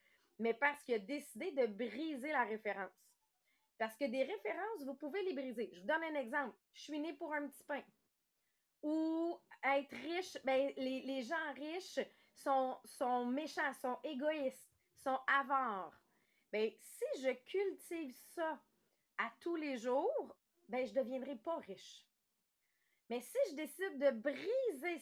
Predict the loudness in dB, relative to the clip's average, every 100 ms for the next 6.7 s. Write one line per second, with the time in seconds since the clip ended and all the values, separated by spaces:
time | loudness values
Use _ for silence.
0 | -6 0 0 -2 -4 -2 -2 -4 -4 -10
1 | -10 -6 -2 -2 -2 0 -2 4 4 4
2 | -4 -6 -4 -4 -4 -4 -6 -8 -10 -12
3 | _ _ -6 0 2 2 2 2 0 2
4 | 0 2 0 2 0 -2 -4 -2 0 -2
5 | 0 -2 -2 -2 -2 -2 0 0 2 2
6 | 2 2 0 2 0 -2